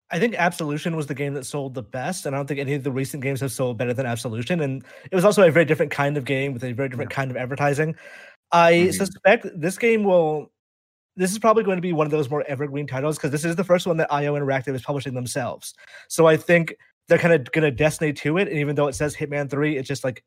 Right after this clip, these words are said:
Speaker 1: Hitman. It is the platform for future levels and stages and assassination targets. So I presume that if it's not gonna sell well out of the gate, which we don't know, like, I think Warframe did better because it was, like, a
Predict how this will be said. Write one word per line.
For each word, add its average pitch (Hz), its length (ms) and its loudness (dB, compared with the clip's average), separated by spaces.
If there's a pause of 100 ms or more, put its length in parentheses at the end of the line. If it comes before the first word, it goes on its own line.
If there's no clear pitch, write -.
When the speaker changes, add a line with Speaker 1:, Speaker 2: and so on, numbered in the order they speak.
Speaker 1:
Hitman. 175 380 0 (180)
It 139 80 -2
is 135 120 0
the 131 120 -2
platform 147 640 -2
for 131 120 -4
future 135 300 -6
levels 120 400 -4
and 120 80 -8
stages 127 460 -6
and 117 120 -10 (340)
assassination 135 520 -2
targets. 151 480 -2 (300)
So 139 420 4 (260)
I 156 120 4
presume 160 640 0
that 135 320 4 (560)
if 165 160 2
it's 165 100 4
not 165 180 6
gonna 196 140 2
sell 185 240 4
well 175 140 8
out 160 120 4
of 147 60 -4
the 147 160 -2 (120)
gate, 143 260 2
which 143 200 -8
we 294 100 0
don't 302 180 6
know, 147 200 4
like, 139 400 0 (300)
I 156 100 4
think 151 220 0
Warframe 143 640 2 (160)
did 131 240 0
better 135 300 2
because 135 300 -2
it 135 60 -2
was, 131 100 -4
like, 131 120 -2
a 127 160 -4